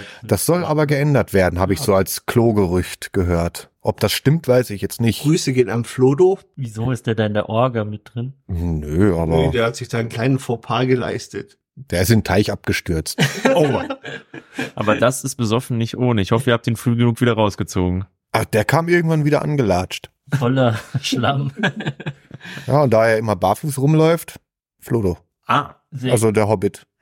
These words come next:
Speaker 2: ja.
Speaker 4: Da kriege ich Flashbacks an die eineinhalb Tote unseres Campingkollegen da, der dann schwimmen gegangen ist und seine Spätzle auf den Metal Days und sie haben ihn dann mit der Polizei ausrufen lassen.
Speaker 1: Dabei war überhaupt nix.
Speaker 4: Ja, ja.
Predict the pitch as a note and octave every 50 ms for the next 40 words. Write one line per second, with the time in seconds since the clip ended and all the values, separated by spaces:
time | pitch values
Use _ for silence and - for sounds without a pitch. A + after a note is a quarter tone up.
0 | - - G#2+ A#2 - _ _ _ _ - A#2 A2 - B2+ A#2+ A2+ - - A#2+ B2
1 | B2+ - - B2+ A#2+ - - A#2 A2+ A2 A2 A2+ A#2 A#2+ A#2 A2+ A2 G#2 - -
2 | - B2 C3 A#2 A2+ - A2+ A2+ G2+ G#2+ F#2+ G#2 - - - - - A#2+ B2+ -
3 | A#2+ G#2+ F#2+ - G2+ F#2+ G2+ G#2 F#2+ G2+ G2+ F2 G2+ G2 G2+ G2+ G2+ - G#2+ G2+
4 | G2+ G2 - - A#2+ A#2+ C3+ C3+ A2+ G#2+ G#2 G#2 G#2 G2 G2 G2+ G2 G2 F#2+ -
5 | - - A#2 A2 - G#2+ G#2 G2 - - G2 F#2+ F#2 - _ _ _ _ - A2+
6 | A2+ A#2+ - C3 A#2 A2+ A#2 A#2 G#2+ - G#2+ F#2+ G#2+ G#2 G#2 G#2 G#2+ G#2 G#2+ -
7 | - C3+ C3 A2 A2 G2 G2+ G2+ G2 F#2 F#2 F#2 G#2 - - G2+ F#2 - - A#2+
8 | G#2 F#2 F2+ F2 - - G2 E2+ - G2 F2 F2+ F2+ F2 - G2 F#2+ F2+ - -
9 | _ _ - C#3 B2 A2+ C3+ A#2 B2+ A#2 G#2 G2 A2+ C#3 C#3+ B2+ A#2+ G#2+ G#2+ A2+
10 | A2+ - - - A#2+ A#2 A#2 - - - - - - A#2+ B2 C3 C3 B2+ C3 C3
11 | B2 A2